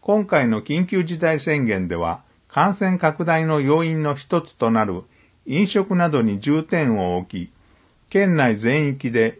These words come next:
飲食店などを対象に時短要請が行われています。事業者の皆様には大変厳しい決断を強いることになりますが、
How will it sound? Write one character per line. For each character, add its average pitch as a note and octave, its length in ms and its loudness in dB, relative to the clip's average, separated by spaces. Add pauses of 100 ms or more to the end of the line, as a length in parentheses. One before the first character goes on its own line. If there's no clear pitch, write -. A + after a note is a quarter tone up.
飲 E3+ 180 -2
食 G3 280 0
店 B2 260 0
な A#2+ 140 2
ど G2 200 0
を F#2+ 100 -4
対 B2 240 0
象 C3 280 -2
に G#2+ 260 -4 (600)
時 C3+ 180 -2
短 F#3+ 240 2
要 F#3 180 4
請 G#2 240 0
が F#2+ 240 2
行 F3 140 0
わ F3 240 4
れ A2+ 80 0
て F#2 140 -4
い F2+ 100 -4
ま D#2+ 140 -6
す。 - 260 -20 (580)
事 B2+ 160 0
業 F3+ 200 4
者 C3+ 180 0
の B2 120 2
皆 D3 240 0
様 B2+ 240 0
に G#2 100 -2
は F2+ 240 -4 (360)
大 D#3+ 260 2
変 E3 220 0
厳 E3+ 220 -4
し F3+ 220 0
い C3+ 40 -4
決 C#3 300 -4
断 D3+ 240 4
を D3 80 0
強 E3+ 240 -2
い - 20 -2
る F3+ 100 0
こ C3 120 0
と A#2 100 -2
に G2+ 140 -2
な F#2+ 100 -2
り A2+ 100 0
ま A2 120 -2
す - 140 -12
が、 E2+ 180 -6